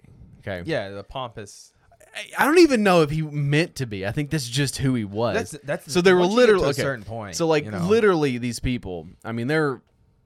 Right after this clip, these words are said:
Speaker 1: at best late sixties, early seventies.
Speaker 2: Okay, so they're
Speaker 1: So
Speaker 2: kinda over the hill.
Speaker 1: they're, they're old, they're white, and they're extremely rich.
Speaker 2: And
Speaker 1: Okay?
Speaker 2: privilege is what it sounds like.
Speaker 1: Well, the one guy,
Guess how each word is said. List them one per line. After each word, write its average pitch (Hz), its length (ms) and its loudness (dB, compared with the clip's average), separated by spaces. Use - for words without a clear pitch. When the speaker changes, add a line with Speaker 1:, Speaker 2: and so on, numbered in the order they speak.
Speaker 1:
at 170 380 -2
best 120 580 -4
late 113 300 -6
sixties, - 600 -14
early 101 240 -8
seventies. 76 600 -14
Speaker 2:
Okay, 98 400 -10
so - 140 -20
they're 147 60 -12
Speaker 1:
So 120 80 -2
Speaker 2:
kinda 104 260 -2
over 92 120 -12
the 87 80 -14
hill. 87 260 -14
Speaker 1:
they're, 131 380 -2
they're 143 180 0
old, 139 420 2
they're 123 240 -2
white, 107 400 0
and 107 140 -6
they're 104 160 -4
extremely 98 760 -8
rich. - 500 -16
Speaker 2:
And 110 260 -16
Speaker 1:
Okay? 90 120 -10
Speaker 2:
privilege 120 300 -8
is 92 140 -20
what 92 100 -18
it 85 80 -20
sounds 82 300 -20
like. 90 180 -20
Speaker 1:
Well, 190 380 0
the 147 120 -6
one 285 240 -2
guy, 160 440 0